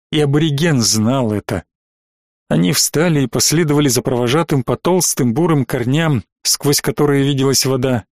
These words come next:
больше не сказав ни слова.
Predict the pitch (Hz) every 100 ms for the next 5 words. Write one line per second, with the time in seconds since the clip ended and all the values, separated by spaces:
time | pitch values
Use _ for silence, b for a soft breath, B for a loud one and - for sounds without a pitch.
0 | _ _ _ 127 139 175 - 147 123 _
1 | _ _ 127 123 - 120 117 110 127 110
2 | 127 110 92